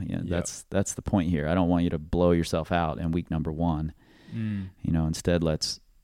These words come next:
Speaker 1: ramp it up slowly so that your body has time to adapt to it.
Speaker 2: Yeah, rather than just 'cause you've gone a hundred percent in week one, you've actually gotta start dropping
Speaker 1: Yeah.
Speaker 2: the load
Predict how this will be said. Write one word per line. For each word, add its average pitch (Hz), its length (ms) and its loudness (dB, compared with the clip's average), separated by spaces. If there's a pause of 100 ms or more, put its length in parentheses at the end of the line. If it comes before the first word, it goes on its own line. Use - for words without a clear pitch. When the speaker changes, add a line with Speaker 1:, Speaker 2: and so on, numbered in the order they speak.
(140)
Speaker 1:
ramp 87 340 4
it 87 80 2
up 80 140 0
slowly 82 720 0
so - 240 -2
that 80 120 -2
your 80 120 0
body 78 320 0
has 78 200 -2
time 80 340 -2
to - 120 -8
adapt 80 460 -8
to - 140 -4
it. - 200 -8 (160)
Speaker 2:
Yeah, 92 280 -4 (120)
rather 98 360 2
than 90 240 -4
just 87 380 -6 (520)
'cause 98 240 0
you've 90 160 -4
gone 90 180 0
a 87 60 -4
hundred 87 260 -4
percent 87 480 -2
in 87 240 -4
week 82 300 -4
one, 85 420 -2
you've 90 160 -4
actually 90 300 -4
gotta 82 180 -6
start 80 400 -4
dropping 87 800 -2
Speaker 1:
Yeah. 110 120 4
Speaker 2:
the 95 100 4
load 90 500 0